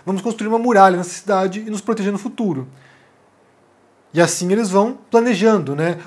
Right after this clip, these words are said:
Ou, por exemplo, houve uma seca, houve uma seca e houve fome, e pessoas morreram de fome. Olha só, vamos construir celeiros e nos proteger da próxima seca. Então, a noção da história também é uma noção de previsão.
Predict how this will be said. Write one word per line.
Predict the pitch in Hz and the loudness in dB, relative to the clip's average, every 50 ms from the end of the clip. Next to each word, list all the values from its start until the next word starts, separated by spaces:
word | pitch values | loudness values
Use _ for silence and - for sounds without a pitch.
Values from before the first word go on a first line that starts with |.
| - | -6
Ou, | 170 175 | -4 -2
por | 175 208 202 | 2 4 4
exemplo, | 196 165 165 175 156 160 165 180 | 4 4 2 0 -2 -4 -6 -4
houve | - 196 170 185 | -2 -2 -2 0
uma | 214 220 | -2 -2
seca, | 202 - - 185 165 135 - - - 127 151 | -4 -2 -2 -2 -2 -2 -4 -8 -14 -12 -8
houve | 170 156 143 | -6 -6 -4
uma | 175 185 185 | -4 -4 -6
seca | - - - 214 240 247 240 - 254 214 196 | -6 -4 -4 -2 -2 -2 -4 -6 -6 -4 2
e | |
houve | 196 208 208 202 214 | 2 2 2 2 0
fome, | 208 - - 185 170 156 135 131 143 | -6 -4 -2 -2 0 0 -2 -6 -10
e | |
pessoas | 143 - 151 175 185 | -12 -10 -8 -6 -4
morreram | 185 208 190 143 180 190 196 | -4 -4 -4 -4 -4 -6 -6
de | 190 | -10
fome. | - - 175 165 151 135 127 127 - - - - - | -10 -8 -6 -6 -6 -6 -8 -12 -16 -20 -20 -10 -4
Olha | 175 190 | -4 -2
só, | 185 - 139 | -2 -2 -4
vamos | 117 151 170 170 | -4 -4 -6 -6
construir | - - 185 - 190 180 | -6 -8 -6 -4 -4 -4
celeiros | 165 - 220 220 190 190 202 214 220 226 220 - - - - - | -2 -2 -2 0 2 4 4 4 2 2 -2 -6 -10 -18 -18 -12
e | 208 | -10
nos | 220 214 | -10 -8
proteger | - - 233 - 226 208 160 165 185 190 | -6 -6 -4 -2 -2 -2 0 0 0 2
da | 185 196 | 0 0
próxima | 196 - 196 196 196 - 214 | 0 2 0 0 0 -2 -6
seca. | 214 - - 214 190 - - - 127 - - - - - - | -8 -4 -2 -2 -2 -2 -4 -10 -16 -16 -18 -20 -20 -18 -16
Então, | 165 156 - 202 240 269 - - - - - - | -8 -2 -2 -2 -2 -2 -6 -14 -20 -20 -14 -8
a | 185 185 | -4 -2
noção | 208 196 - - 233 240 285 302 254 | -2 -2 0 0 2 2 2 2 2
da | 175 | -2
história | 151 - - - - 196 226 247 233 175 151 139 | -2 -2 -4 -2 0 2 2 2 2 0 -2 -2
também | - 208 180 170 247 294 | -2 -2 -2 -2 -2 -2
é | |
uma | 269 233 | -2 -4
noção | 190 170 - 214 240 | -4 -4 -4 -8 -10
de | 226 220 - | -10 -12 -8
previsão. | _ 233 233 240 269 247 196 214 240 262 247 214 | _ -2 -2 0 0 2 4 4 4 4 2 -2